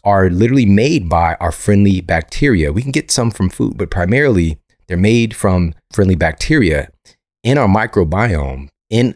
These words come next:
it's getting produced in us for us. And eating prebiotic plant fibers from foods like asparagus,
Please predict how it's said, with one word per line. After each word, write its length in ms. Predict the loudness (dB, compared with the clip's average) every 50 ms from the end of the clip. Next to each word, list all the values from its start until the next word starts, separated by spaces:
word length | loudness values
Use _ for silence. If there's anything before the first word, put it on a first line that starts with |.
| -6
it's 180 | -6 -6 -4 -4
getting 300 | 0 0 0 0 0 0
produced 420 | -2 -2 0 2 2 0 0 -2
in 120 | -4 -2 -2
us 200 | 0 -2 -2 -4
for 280 | -2 0 2 2 2
us. 360 | 2 0 -2 -4 -4 -4 -4 -8 _ _ _ _ _ _ _ _ _ _ _ _ _ _ _ -4
And 360 | 0 2 2 2 2 0 -4 -6 -2
eating 460 | 0 2 2 2 2 0 -2 -4 -8 _ _ -2
prebiotic 500 | 0 0 2 2 2 0 0 -2 -2 -2
plant 220 | -2 -2 -2 -2 -2
fibers 460 | -2 0 0 0 0 -2 -2 -2 -2
from 140 | -2 -4 0
foods 280 | 2 2 2 4 2
like 240 | 2 0 0 -4 -6 -6
asparagus, 720 | -6 -4 -2 0 0 0 0 -2 -4 -4 -4 -4 -4 -6